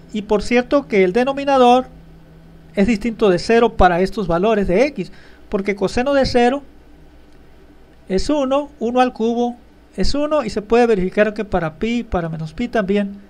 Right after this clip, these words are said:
es diferente de cero el coseno. Entonces ya tenemos los valores de x que son soluciones de esta ecuación,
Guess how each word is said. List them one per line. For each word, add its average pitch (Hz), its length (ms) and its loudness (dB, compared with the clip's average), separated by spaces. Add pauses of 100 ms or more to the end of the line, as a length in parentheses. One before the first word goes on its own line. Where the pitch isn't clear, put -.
(140)
es 208 80 0
diferente 190 440 0
de 190 80 2
cero 190 220 0
el 190 60 -8
coseno. 185 420 -4 (2250)
Entonces 247 480 0
ya 254 100 0
tenemos 269 300 -6
los 220 80 -6
valores 247 260 2
de 240 140 2
x 247 320 -6
que 196 120 -10
son 220 120 -6
soluciones 247 600 -2
de 220 40 -2
esta 208 140 -6
ecuación, 254 500 0